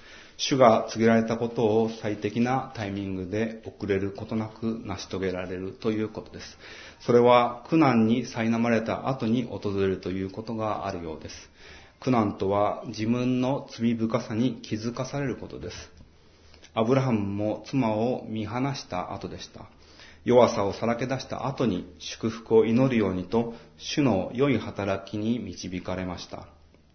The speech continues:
私自身にとっては、女性関係で自分の罪深さを認識させられまし-、させられました。自分の気持ちが良ければ、心地よければそれでいいと、主人のいる女性と関係を持ちました。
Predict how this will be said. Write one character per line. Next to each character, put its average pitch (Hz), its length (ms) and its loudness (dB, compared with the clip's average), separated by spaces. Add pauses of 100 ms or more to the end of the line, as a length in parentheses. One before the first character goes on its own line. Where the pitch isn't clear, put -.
(720)
私 131 340 2
自 156 200 0
身 120 120 6
に 101 60 2
と 101 120 -2
っ - 20 -12
て - 180 -8
は、 98 460 -4
女 104 140 -6
性 113 200 0
関 120 280 -2
係 98 240 -6
で 110 220 2
自 113 180 -6
分 101 240 -2
の 98 80 -4
罪 107 260 -2
深 101 260 -8
さ 98 240 -6
を 110 280 2
認 98 180 -6
識 113 380 -4
さ - 140 -10
せ 87 60 -10
ら 87 80 -6
れ 87 80 -6
ま 87 160 -6
し-、 - 80 -10 (100)
さ - 60 -12
せ 101 140 -4
ら 92 80 -4
れ 90 100 -6
ま 90 160 -6
し - 120 -14
た。 - 180 -12 (640)
自 101 100 -6
分 107 200 0
の 104 80 0
気 113 120 -8
持 110 120 -4
ち 120 120 -6
が 113 80 2
良 117 160 2
け 117 120 2
れ 92 100 0
ば、 85 320 -4
心 131 240 -2
地 139 100 -6
よ 139 100 -2
け 113 140 -2
れ 113 60 -2
ば 120 120 -2
そ - 140 -10
れ 95 120 -2
で 98 220 -4
い 104 220 -2
い 87 60 -10
と、 113 320 -2 (420)
主 113 180 -4
人 101 240 -2
の 92 160 -8
い 101 140 -6
る 110 200 0 (360)
女 95 160 -4
性 98 440 -2 (140)
と 120 200 -2
関 98 260 -8
係 95 240 -6
を 110 140 -2
持 90 140 -6
ち - 120 -12
ま 90 120 -8
し - 100 -14
た。 - 200 -10